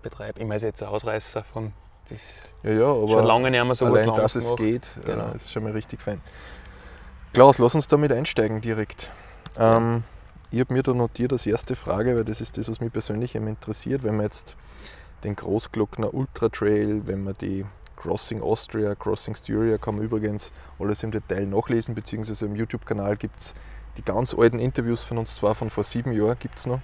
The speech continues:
Speaker 2: Das müssen wir uns einmal gemeinsam
Speaker 1: Den müssen wir
Speaker 2: anschauen,
Speaker 1: uns
Speaker 2: ne?
Speaker 1: einmal anschauen. <laughs> Zum Jubiläum.
Speaker 2: Ja, genau, zum zehnjährigen. Wenn du da jetzt einmal die Brille in die Vergangenheit richtest, was waren da für die, die ein, zwei, drei sportlichen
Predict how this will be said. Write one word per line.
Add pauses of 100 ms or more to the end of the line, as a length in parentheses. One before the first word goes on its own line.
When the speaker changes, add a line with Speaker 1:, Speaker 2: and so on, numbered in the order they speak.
(120)
Speaker 2:
Das
müssen
wir
uns
einmal
gemeinsam
Speaker 1:
Den
müssen
wir
Speaker 2:
anschauen,
Speaker 1:
uns
Speaker 2:
ne?
Speaker 1:
einmal
anschauen. (320)
<laughs>
Zum
Jubiläum. (160)
Speaker 2:
Ja,
genau, (380)
zum
zehnjährigen. (1160)
Wenn
du
da
jetzt
einmal (380)
die
Brille
in
die
Vergangenheit
richtest,
was
waren
da
für
die,
die (180)
ein,
zwei,
drei (500)
sportlichen